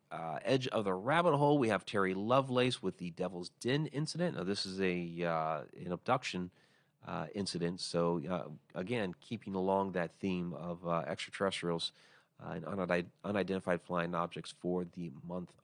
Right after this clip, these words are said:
of May. And for those listening to the podcast later or the syndicated broadcast in K G R A, if you, uh, we absolutely invite you out to the Connected Universe portal, connected universe portal dot com,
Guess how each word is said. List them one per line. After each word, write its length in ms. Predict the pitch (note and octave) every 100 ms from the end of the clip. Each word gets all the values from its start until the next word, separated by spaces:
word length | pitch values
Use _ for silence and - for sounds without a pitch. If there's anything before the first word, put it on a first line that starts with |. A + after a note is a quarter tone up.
| -
of 260 | F2 E2 -
May. 400 | E2+ F2+ F2 E2
And 120 | F2
for 100 | -
those 240 | B2+ G3+ F#3+
listening 300 | G3+ G3 D#3
to 80 |
the 100 | A2
podcast 560 | - C#3+ D3 - C#3 C3+
later 380 | B2 B2+ C3 C3
or 320 | - A2+ A2+
the 240 | G#2 F#2+
syndicated 540 | F#2 - C#3 B2+ B2+ A2+
broadcast 460 | A2+ B2 B2+ B2+
in 120 | F#2+ F2+
K 200 | - B2
G 220 | G#2+ G#2+
R 180 | G2 G2
A, 220 | D#3 D#3+ E3 _ - - -
if 220 | A#2+ A2+ A2+
you, 280 | A2+ G2+ G2 F2 F#2+
uh, 140 | F#2
we 240 | F#2 F#2+ - _ _ _ _ -
absolutely 560 | E3 E3+ D3+ C#3+ C3+
invite 500 | F2 G2+ F#2 G#2 B2+
you 220 | B2+ C3 B2
out 260 | - A#2 A#2
to 420 | - A2 G#2+ G2+ E2
the 100 | G2
Connected 360 | G#2+ G#2+ -
Universe 420 | G#2 G2 F#2+ F#2 - _
portal, 380 | - D#3+ F3+ F3
connected 320 | G#2+ G#2+ G#2
universe 400 | G#2 G2 G2+ F#2+
portal 320 | - G#2+ G#2+
dot 240 | F2+ F2 -
com, 440 | - B2 B2+ C3